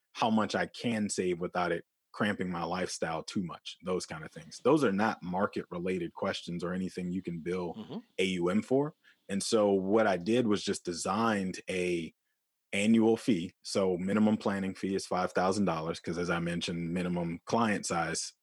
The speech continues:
Speaker 1: if we're billing on A U M, is five hundred thousand dollars. And so if they decide they wanna just pay on a monthly basis, charge an up-, upfront planning fee, and then on a monthly basis, charge the balance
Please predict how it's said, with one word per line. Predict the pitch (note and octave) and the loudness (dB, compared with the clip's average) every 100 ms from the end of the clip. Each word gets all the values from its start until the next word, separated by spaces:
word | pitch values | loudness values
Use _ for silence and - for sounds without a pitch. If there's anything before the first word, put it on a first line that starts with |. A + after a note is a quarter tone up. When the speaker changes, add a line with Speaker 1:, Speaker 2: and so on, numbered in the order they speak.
| F2+ | -10
Speaker 1:
if | - | -4
we're | F2 E2 | -2 2
billing | G2+ G#2 F#2 | 4 4 2
on | E2 | -2
A | F2+ E2+ D#2+ | -4 -4 -4
U | |
M, | D#2 D#2 - _ _ - | -6 -8 -14 _ _ -2
is | E2+ D#2+ | 0 0
five | F#2+ D#2+ - | 0 -2 2
hundred | A#2+ G2+ E2 | 4 4 2
thousand | D#2 D2+ D#2+ | -2 -4 -6
dollars. | C#2+ C#2+ D#2 - - _ - - | -6 -6 -8 -12 -16 _ -20 -2
And | G#2 G2+ | 2 4
so | A2+ A2 G#2 G2+ F#2 - _ | 6 8 8 6 4 -2 _
if | G2+ F2+ | -4 2
they | G#2 A#2+ A#2+ | 4 6 4
decide | A#2 G#2 G2+ F2 | 4 4 4 4
they | G2+ | 4
wanna | G#2 G2 F#2 F#2 | 6 4 4 0
just | - | -2
pay | - F#2+ F#2+ F#2 - | 0 2 2 0 -4
on | F#2 F2 | -4 -2
a | |
monthly | E2+ F#2+ - G2 F#2 | 0 0 0 2 4
basis, | A2 D3 - - - _ _ | 2 2 -2 -8 -20 _ _
charge | - G2+ F2 | 0 2 2
an | F2 | 0
up-, | F#2+ G2 - - | -2 -2 -4 -2
upfront | G2+ - G#2+ - | -2 2 0 0
planning | G#2 G2+ G#2 G#2 | 0 2 4 4
fee, | G2 F#2+ A2+ _ _ _ _ _ F#2+ | 2 0 -2 _ _ _ _ _ 0
and | G2 F#2+ | 2 4
then | G2 F#2+ F#2+ F#2 F#2 - | 4 4 2 2 -2 -4
on | F#2+ F#2+ | 0 2
a | |
monthly | F#2+ G2+ - G2 | 4 4 4 4
basis, | A2+ C3 F#2+ F#2 - - - | 6 4 4 0 -2 -2 2
charge | F#2+ F2 | 4 2
the | F2 E2+ G2 | 0 2 2
balance | A#2 F2 - - | 2 0 -4 -8